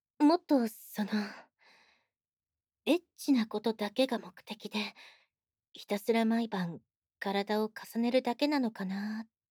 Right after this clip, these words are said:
て。私が嫌がっても、無理やりされちゃうんじゃないかなって。ちょっと不安だったんだよね。それに、ただ浮気したいだけで登録してる男の人も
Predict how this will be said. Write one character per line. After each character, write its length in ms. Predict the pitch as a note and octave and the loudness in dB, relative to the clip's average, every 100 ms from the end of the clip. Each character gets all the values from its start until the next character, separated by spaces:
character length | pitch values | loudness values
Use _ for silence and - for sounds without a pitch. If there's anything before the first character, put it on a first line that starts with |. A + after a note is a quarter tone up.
| _ | _
て。 320 | - - - _ _ _ _ _ _ _ _ _ _ _ _ _ _ _ _ _ _ | -12 -12 -18 _ _ _ _ _ _ _ _ _ _ _ _ _ _ _ _ _ _
私 400 | F3+ D#3+ F#3 - G3+ | -12 -8 -8 -6 -2
が 100 | G3 | -2
嫌 220 | F#3+ G3+ | -2 -4
が 120 | A3 | -6
っ 40 | |
て 180 | - G3 | -8 -12
も、 180 | F3 E3+ - _ _ _ _ _ _ _ _ _ | -10 -14 -18 _ _ _ _ _ _ _ _ _
無 140 | G3+ G#3 | -4 0
理 120 | A3+ | 0
や 100 | A#3+ | -2
り 100 | B3+ | -4
さ 160 | - | 0
れ 100 | C4+ | 0
ち 120 | C4+ D#4 | 0 -2
ゃ 60 | |
う 40 | E4 | 0
ん 60 | |
じ 80 | C#4 | 0
ゃ 40 | |
な 100 | G#3 | -2
い 60 | G3+ | -4
か 140 | - | -8
な 100 | F3 | -14
っ 60 | - _ _ | -16 _ _
て。 120 | - - - _ _ _ _ _ _ _ _ _ _ _ _ _ _ _ | -20 -18 -20 _ _ _ _ _ _ _ _ _ _ _ _ _ _ _
ち 100 | A3 | -12
ょ 20 | |
っ 40 | - | -10
と 80 | - F3 - - | -12 -10 -14 -2
不 140 | F3+ | 0
安 140 | F#3 A3 | 0 -2
だ 80 | B3+ | -4
っ 40 | |
た 160 | - A#3 | -2 -4
ん 60 | |
だ 80 | F3 | -4
よ 140 | D#3+ E3 | -10 -14
ね。 280 | F3+ - _ _ _ _ _ _ _ _ _ _ _ _ - | -16 -18 _ _ _ _ _ _ _ _ _ _ _ _ -20
そ 180 | - E3 | -14 -8
れ 120 | E3 | -4
に、 280 | F#3 F#3 - - - _ _ _ | -4 -6 -12 -20 -20 _ _ _
た 140 | - - | -4 -2
だ 100 | E3 | 0
浮 260 | E3 F3+ | 0 -2
気 120 | F#3 G#3+ | -2 -10
し 100 | - | -4
た 140 | G#3+ | -4
い 60 | G#3+ | -4
だ 120 | G#3+ | -6
け 120 | A#3+ | -6
で 100 | A#3 | -8
登 220 | G#3 F#3+ | -6 -4
録 220 | G3+ - | -4 -8
し 80 | - | -12
て 100 | - | -8
る 100 | G#3 | -6
男 300 | G#3 A3 A#3+ | -6 -6 -4
の 100 | A#3 | -4
人 220 | A3 C4 | -4 -2
も 220 | A3+ F#3+ | -2 -2